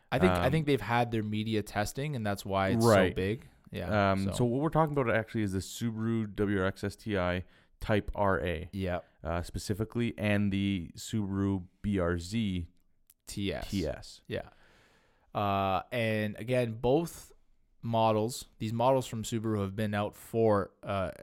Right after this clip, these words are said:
Speaker 1: you know, at least three years respectively. I think the B R Z came out in, like, twenty twelve.
Speaker 2: Oh, like, the, the, the actual model itself.
Speaker 1: Yes,
Speaker 2: Not
Speaker 1: and
Speaker 2: the, okay.
Speaker 1: the B R Zs received a minor refresh, um, in, just in twenty sixteen, I believe. It was very minor.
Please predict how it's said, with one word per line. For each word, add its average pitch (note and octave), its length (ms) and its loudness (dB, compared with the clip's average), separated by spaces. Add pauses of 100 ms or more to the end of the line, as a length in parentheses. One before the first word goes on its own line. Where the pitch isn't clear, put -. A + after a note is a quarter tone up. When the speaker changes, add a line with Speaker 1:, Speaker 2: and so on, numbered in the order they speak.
(200)
Speaker 1:
you G2+ 80 -8
know, F#2+ 220 -4
at G2 140 -4
least G#2 240 -6
three G2+ 200 -2
years F#2+ 300 -2
respectively. G2+ 560 -4
I G2+ 40 0
think G#2+ 300 -6
the G2 120 -2
B A2+ 180 -2
R A2 80 2
Z G#2+ 180 -4
came G#2+ 240 -6
out G#2+ 160 0
in, G2+ 60 -4
like, F#2 160 -6
twenty G2+ 280 -6
twelve. G#2 280 2
Speaker 2:
Oh, A2+ 220 10
like, G#2 80 4
the, G#2 120 4
the, G2 220 6
the G2 120 4
actual G2 320 4
model F2 320 0
itself. F2 420 -2
Speaker 1:
Yes, G2+ 380 0
Speaker 2:
Not G2 160 4
Speaker 1:
and E2+ 300 0 (140)
Speaker 2:
the, F2+ 60 -10
okay. F2+ 140 -6 (180)
Speaker 1:
the C3 100 -2
B D#3 140 4
R C3+ 80 8
Zs A#2+ 260 0
received A2+ 480 -2
a G2+ 80 0
minor G#2+ 580 2
refresh, G#2+ 720 0 (140)
um, G2+ 480 -2
in, G2+ 200 -6
just G2+ 220 -6
in G#2 80 -8
twenty G#2 280 -4
sixteen, - 560 -6
I A#2+ 80 0
believe. B2 260 -2
It A2+ 40 -2
was G#2 120 -6
very G#2 240 0
minor. F#2+ 460 0